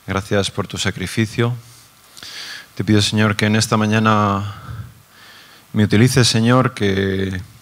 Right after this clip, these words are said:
que sean tus palabras las que salgan de mi boca, Señor, y que tú abras corazones y,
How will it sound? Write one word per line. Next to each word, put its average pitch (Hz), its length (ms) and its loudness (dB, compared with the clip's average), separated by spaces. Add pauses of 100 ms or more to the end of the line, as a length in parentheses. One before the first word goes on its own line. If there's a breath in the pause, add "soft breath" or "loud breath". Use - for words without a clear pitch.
(400)
que - 100 -6
sean 113 320 2
tus 104 160 -4
palabras 104 560 4
las 95 260 -4
que 95 500 -6 (640 loud breath)
salgan 104 380 2
de 101 60 0
mi 95 120 0
boca, 113 300 2
Señor, 107 480 -2
y 98 80 -4
que 95 240 -6
tú 98 520 -4 (440)
abras 104 400 2
corazones 104 720 -4
y, 95 260 -8